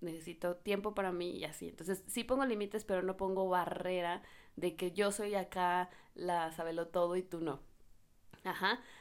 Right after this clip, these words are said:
Sí, a lo mejor hay cosas en las que soy experta, porque los expertos, acuérdense que se hacen haciendo lo mismo todos los días, todos los días, leyendo, yendo a cursos,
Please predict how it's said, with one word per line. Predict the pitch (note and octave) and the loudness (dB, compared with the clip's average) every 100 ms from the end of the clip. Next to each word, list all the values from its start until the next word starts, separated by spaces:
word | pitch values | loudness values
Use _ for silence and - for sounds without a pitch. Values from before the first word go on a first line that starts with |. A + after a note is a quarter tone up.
| - | -16
Sí, | - C4 | -4 6
a | B3+ | 8
lo | B3+ | 8
mejor | G#3 A3 | 4 4
hay | A3+ G#3+ | 4 4
cosas | G#3+ G#3+ | -2 -2
en | G#3+ F#3+ | -2 -2
las | F3 | -4
que | - | -6
soy | F3 F#3 | -2 0
experta, | F#3+ F#3 - - G#3+ G#3 F#3+ G3+ B3+ | 0 -2 -4 2 4 2 2 0 2
porque | G3 E3+ F3 | 0 -2 -4
los | F3 | -6
expertos, | F3 - G#3 G3 A3 | -10 0 0 2 -2
acuérdense | G3 F#3 F#3 F#3+ | -2 -2 -2 -6
que | F3+ | -8
se | - F3 | -4 0
hacen | F3+ G3 G3+ - - - - - - | 0 0 -2 -4 -14 -20 -20 -14 -2
haciendo | C3 F3+ G3 G3 | -2 2 2 4
lo | G#3 F#3 | 4 4
mismo | F#3 G3 G3+ G3 | 4 0 2 0
todos | - G3 G3 | 4 6 6
los | F#3+ F3 | 4 0
días, | F3+ F#3 F#3 F#3 | 0 0 -2 -2
todos | F#3 F#3 | 0 2
los | F#3 E3+ | 0 -2
días, | E3 F3+ F#3 F3 | -4 -2 -2 -2
leyendo, | E3 E3 F#3 F#3+ F3+ F#3 | -4 0 0 0 0 -2
yendo | F3 F3 E3 | -2 -4 -6
a | D#3 | -8
cursos, | - G#3 G#3 G#3 G3 G3 | -2 0 0 0 -2 -4